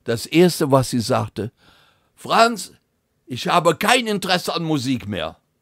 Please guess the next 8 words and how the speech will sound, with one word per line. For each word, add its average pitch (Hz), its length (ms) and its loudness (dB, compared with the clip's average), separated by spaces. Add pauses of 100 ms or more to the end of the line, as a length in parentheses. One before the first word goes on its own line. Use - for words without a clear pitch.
(800)
Ich 139 180 -2
habe 175 180 4
noch 165 220 2
nicht 180 260 -2
mal 165 220 0
Horowitz 185 640 4
Einspielungen 139 800 -2
gehört, 120 460 -2